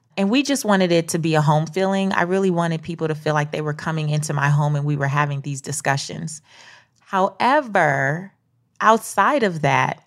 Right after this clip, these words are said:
I've always been really careful because I didn't want people coming to me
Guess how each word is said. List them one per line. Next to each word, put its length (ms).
I've 160
always 320
been 220
really 240
careful 540
because 260
I 100
didn't 180
want 180
people 280
coming 380
to 140
me 440